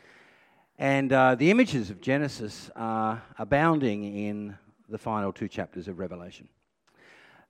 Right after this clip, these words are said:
Uh, most of them are from the Garden of Eden, uh, images of water and trees and fruitfulness and abundance.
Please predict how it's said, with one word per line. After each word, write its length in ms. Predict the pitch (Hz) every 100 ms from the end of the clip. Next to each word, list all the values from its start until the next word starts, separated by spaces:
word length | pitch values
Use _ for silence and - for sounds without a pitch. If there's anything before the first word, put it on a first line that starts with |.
| _
Uh, 260 | - - - -
most 460 | - 151 196 220 160
of 80 |
them 180 | 120 117
are 100 | 120
from 220 | - 139
the 80 | 135
Garden 360 | 117 139 143 135
of 100 | 123
Eden, 420 | 131 101 73 67 - - - _ _ _
uh, 60 | 98
images 500 | 98 123 131 120 104
of 140 | 107
water 320 | 113 123 98 95
and 120 | 92
trees 520 | - 131 107 98 87
and 120 | 90
fruitfulness 680 | - 123 131 - 98 95 -
and 120 | 95 - _ _ _ -
abundance. 920 | 104 123 135 117 104 92 - - -